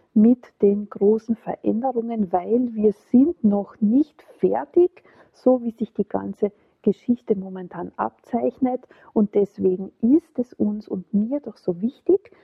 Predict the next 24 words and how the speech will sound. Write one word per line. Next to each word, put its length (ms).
unser 280
Leben 440
jetzt 580
neu 400
gestalten 600
zu 160
können, 480
weil 400
wann 440
kriegen 440
wir 200
denn 220
diese 320
Chance, 720
alles 420
über 240
den 260
Haufen 320
zu 140
schmeißen 580
und 240
<laughs> 0
ganz 560
neu 480